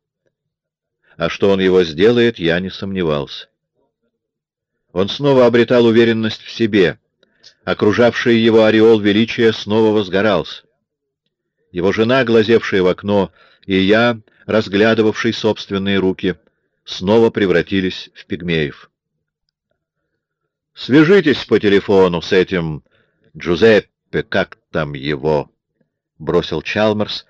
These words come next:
не глядя на меня. «Ну, с этим следователем». Я отыскал номер Малетти в телефонной книге.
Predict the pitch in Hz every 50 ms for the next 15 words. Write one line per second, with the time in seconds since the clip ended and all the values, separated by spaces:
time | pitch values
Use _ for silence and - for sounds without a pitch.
0 | _ _ _ _ - 90 95 82 85 82 85 80 73 78 73 73 73 73 76 73
1 | 73 69 - _ _ _ _ _ _ _ _ - 214 196 - - - 127 117 -
2 | - 101 85 78 - - - 95 107 113 101 78 85 78 76 71 - - 73 71
3 | 65 62 _ _ _ _ _ _ _ _ _ _ _ _ _ _ _ _ _ _
4 | _ _ _ _ _ _ _ _ - 92 104 104 101 - 104 - - - 107 101
5 | 95 95 98 98 92 92 87 90 - _ - 90 87 87 87 98 104 104 _ _
6 | - 104 - - - 90 87 - - 101 92 90 92 90 - - 95 90 82 69
7 | 69 69